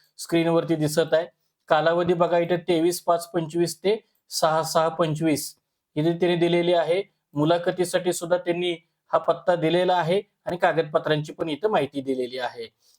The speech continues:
आणि याच्या खाली बघा ॲप्लिकेशन फॉर्म आहे या पीडीएफ मध्ये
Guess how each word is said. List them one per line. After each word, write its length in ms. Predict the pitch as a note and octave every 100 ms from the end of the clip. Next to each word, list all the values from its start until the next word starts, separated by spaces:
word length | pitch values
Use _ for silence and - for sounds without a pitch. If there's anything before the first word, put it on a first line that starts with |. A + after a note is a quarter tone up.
| -
आणि 120 | F3
याच्या 180 | F3 G#3+
खाली 180 | G#3 F3+
बघा 220 | G3 F3+
ॲप्लिकेशन 580 | G3+ F#3+ F#3 F#3 G3 G3 F#3+
फॉर्म 280 | F3+ E3+ F3
आहे 220 | E3+ D#3+
या 100 | E3 E3
पीडीएफ 260 | E3 D3 D3
मध्ये 260 | C#3+ C#3 E3+